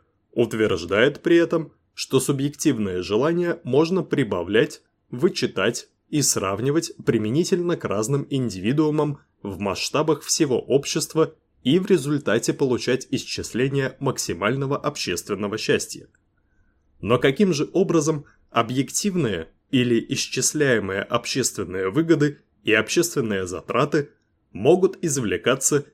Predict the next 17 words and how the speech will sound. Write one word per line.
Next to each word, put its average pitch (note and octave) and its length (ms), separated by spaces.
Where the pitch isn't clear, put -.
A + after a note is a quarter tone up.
из A2+ 180
чисто - 460
субъективных C#3 1000
желаний, A#2+ 720
если G#2 400
принять A2+ 440
во G#2 140
внимание, D#3 640
что - 260
субъективные E3+ 800
желания B2 580
или G#2+ 320
выгоды C#3+ 540
уникальны D#3 880
и A2+ 120
могут F3+ 380
сравниваться, C#3+ 800